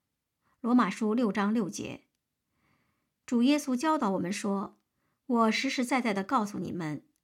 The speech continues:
所有犯罪的，就是罪的奴仆。”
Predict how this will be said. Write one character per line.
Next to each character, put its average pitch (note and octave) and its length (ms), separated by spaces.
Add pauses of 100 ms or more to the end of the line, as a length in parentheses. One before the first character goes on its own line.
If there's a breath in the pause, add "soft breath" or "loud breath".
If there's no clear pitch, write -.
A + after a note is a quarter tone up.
(340)
所 A#3 260
有 C#4+ 180
犯 G3+ 300
罪 F#3+ 180
的， - 240 (640)
就 C#4+ 260
是 - 220
罪 G#3+ 200
的 - 140
奴 F#3 200
仆。” - 360